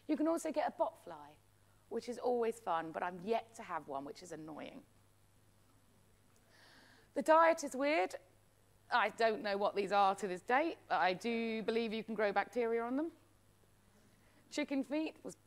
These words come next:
boo-boo. But it brings me to why we do it. And, uh, in the last couple of minutes,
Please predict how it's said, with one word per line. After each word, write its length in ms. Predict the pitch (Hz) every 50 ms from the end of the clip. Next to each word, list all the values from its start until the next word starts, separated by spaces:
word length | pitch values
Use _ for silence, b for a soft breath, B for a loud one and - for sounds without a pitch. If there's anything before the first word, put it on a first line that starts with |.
| _ _ -
boo-boo. 420 | 160 180 196 180 160 147 175 160 - _ _ _ _ _ b b b b b b b b b b b b _ _ - - _ _ _ _ - -
But 160 | 220 - 277
it 120 | 277 -
brings 260 | - 330 349 359 349
me 160 | 311 285 269 -
to 120 | - 247
why 280 | 214 196 233 220 214 208
we 100 | 202 196
do 200 | 185 202 180 160
it. 300 | 147 139 - - - - - -
And, 140 | - 185 196
uh, 180 | 202 208 208 196 - -
in 100 | 190 190
the 80 | 202
last 240 | 240 262 262 - -
couple 140 | 247 220 214
of 60 | 208
minutes, 320 | 208 226 247 240 - -